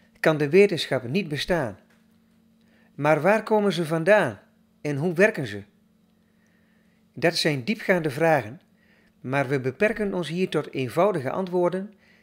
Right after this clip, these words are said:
bij het bespreken van de universaliteit, de elegantie, de wiskundige aard en begrijpelijkheid van de wetten van wetenschap en natuur. De atheïst probeert de oorsprong van deze wetten weg te verklaren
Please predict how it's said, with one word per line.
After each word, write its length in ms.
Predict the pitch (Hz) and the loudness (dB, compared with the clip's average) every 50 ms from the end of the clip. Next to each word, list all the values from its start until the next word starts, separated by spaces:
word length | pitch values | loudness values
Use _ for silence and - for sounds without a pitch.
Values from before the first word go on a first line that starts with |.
| _ _ _ | _ _ _
bij 200 | - 123 147 147 | -2 0 0 0
het 140 | 151 147 120 | 0 -2 -4
bespreken 520 | 120 - - - 175 180 190 185 185 165 | -8 -8 -6 -2 2 2 2 2 0 -2
van 140 | 135 139 123 | -4 -4 -4
de 120 | 123 - | -6 -6
universaliteit, 1160 | - 214 214 208 190 147 131 151 135 123 139 131 120 113 107 - 147 139 151 175 - - - _ _ _ _ _ _ _ _ _ | -4 -4 -2 -2 -2 -2 -2 -2 -2 -2 -4 -4 -6 -6 -4 -2 -2 -2 0 -2 -4 -10 -16 _ _ _ _ _ _ _ _ _
de 160 | - 131 143 | -6 -4 -2
elegantie, 760 | - 160 151 127 110 117 151 185 190 - - 196 196 226 226 _ _ _ _ _ _ _ _ _ | 0 0 0 -2 0 -2 -2 -2 -2 -4 -6 -8 -8 -10 -14 _ _ _ _ _ _ _ _ _
de 160 | - 127 147 127 | -8 -8 -4 -4
wiskundige 640 | 127 131 - - - 214 202 165 117 120 - - | -2 -4 -2 -2 -2 -2 -2 -4 -4 -6 -6 -2
aard 400 | - 165 175 190 202 - - - _ _ _ _ _ _ _ | -2 0 0 -2 -4 -6 -14 -20 _ _ _ _ _ _ _
en 140 | 170 160 139 | -4 -4 -2
begrijpelijkheid 840 | 120 117 - 151 156 190 202 202 202 185 180 165 156 156 160 156 - | -4 -4 -2 2 2 2 2 2 0 -4 -2 -2 -2 -2 -2 -2 -4
van 160 | - 143 127 | -6 -6 -6
de 100 | 117 110 | -6 -2
wetten 300 | 110 156 165 175 170 143 | -2 -2 -2 -2 -4 -6
van 200 | 120 120 117 110 | -6 -6 -6 -4
wetenschap 540 | 127 147 160 - 151 135 - - 147 139 - | -4 -4 -4 -4 -6 -6 -4 -4 -4 -4 -4
en 120 | 143 139 | -6 -6
natuur. 460 | 135 139 135 - 143 127 110 104 - _ _ _ _ _ _ _ _ _ _ _ _ _ _ _ _ _ _ _ _ _ _ _ _ _ _ _ _ _ _ _ _ _ _ _ _ _ _ _ _ _ | -6 -8 -8 -8 -10 -10 -10 -12 -14 _ _ _ _ _ _ _ _ _ _ _ _ _ _ _ _ _ _ _ _ _ _ _ _ _ _ _ _ _ _ _ _ _ _ _ _ _ _ _ _ _
De 160 | - 151 156 | -2 0 2
atheïst 720 | - 175 170 - 170 180 226 202 190 - - - - - _ _ _ _ _ _ _ | 2 0 0 -2 -2 0 0 0 0 -2 -6 -10 -14 -18 _ _ _ _ _ _ _
probeert 380 | - 160 147 139 170 185 175 | -4 -4 0 2 2 2 4
de 140 | 139 147 151 | 2 0 2
oorsprong 500 | 180 208 226 220 - - 202 208 214 196 | 2 2 2 2 -2 -4 -4 -4 -2 -2
van 140 | 170 175 160 | -2 -2 -2
deze 280 | 151 165 160 139 139 131 | 0 -2 -2 -2 -4 -2
wetten 360 | 135 175 180 - 120 110 101 | -2 -2 -2 -2 -6 -4 -2
weg 160 | 123 196 190 | -4 -4 -2
te 120 | - 196 | -2 -4
verklaren 640 | 147 156 165 160 165 156 156 151 156 165 190 214 220 | -4 -4 -6 -4 -2 0 0 0 0 -2 -4 -8 -12